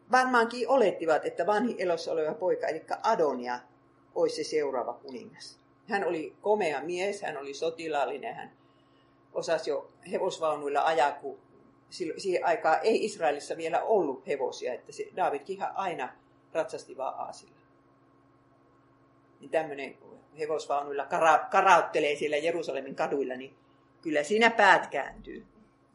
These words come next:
Mutta sitten ennen kuin Daavid pääsi hautaan, niin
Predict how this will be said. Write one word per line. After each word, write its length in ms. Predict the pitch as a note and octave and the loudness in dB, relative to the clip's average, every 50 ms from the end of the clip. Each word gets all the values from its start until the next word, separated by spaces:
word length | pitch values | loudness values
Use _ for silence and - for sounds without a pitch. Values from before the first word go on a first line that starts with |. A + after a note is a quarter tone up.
| _ _ _ _ _ _ _ _ _ _ _ _ _ _ _ _ - | _ _ _ _ _ _ _ _ _ _ _ _ _ _ _ _ -10
Mutta 240 | - A3+ A3+ A#3+ A#3 | -8 -4 0 0 0
sitten 280 | B3+ E4+ - - B3+ - | 0 0 -2 0 2 2
ennen 240 | C4+ D4 C#4+ C4+ B3 | 2 2 2 0 0
kuin 180 | B3+ B3 A#3 | 2 2 6
Daavid 300 | - A#3 B3+ B3+ G#3 G3+ - - | 8 8 8 8 6 2 -2 0
pääsi 260 | G#3 G3+ G3 - - | 2 2 2 2 2
hautaan, 500 | - G#3 G#3+ G#3+ G3 - D#3+ D3 D3+ D3+ | 4 4 6 6 4 2 0 -2 -2 -4
niin 140 | D#3 E3+ | -8 -14